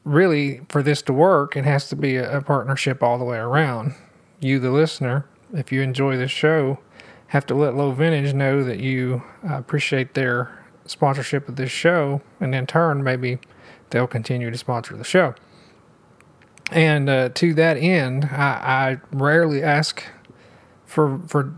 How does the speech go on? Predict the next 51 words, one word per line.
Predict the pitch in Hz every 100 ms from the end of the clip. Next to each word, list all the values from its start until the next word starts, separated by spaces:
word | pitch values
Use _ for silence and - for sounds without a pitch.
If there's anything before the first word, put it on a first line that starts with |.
| -
too | 233
much | 196 139 131 -
on | 143 131
the | 127
show. | - 127 123 135
I've, | 131 131
I've | 135 131
mentioned, | 143 151 - 143 135
uh, | 131 120 120
iTunes | 147 139 139 127 117 123 -
and, | 127 -
and | 139
things | 131 127 120
like | 135 135
that, | 139 131 170
but | - - - - - - -
I | 139
have, | 160 147 147 135
uh, | 139 127 120
a |
couple | 123 165 -
favors | 127 - 151 143 139
to | - -
ask | 123 101 - - - -
at | - -
this | 120 -
time. | 147 123 90 113 - - - - -
<laughs> | 160 - - - -
If | 139 165
you're | 160
s-, | -
listening | 139 160 165 - 180
to | 175
the | 170
show | 175 156 139 143
and | 139
you | 131
really | 131 147 143
enjoy | 135 143 156 139
it, | 120 - _ _ - _ _ - _ -
I | 151
ask | 165 170 -
that | 165 165
you | 170 165
share | 160 - 156 165 131
it |
on | 127 123
your | 120
Facebook, | 120 135 135 - 127 131 151
your | 135
Twitter, | - 139 135 135 139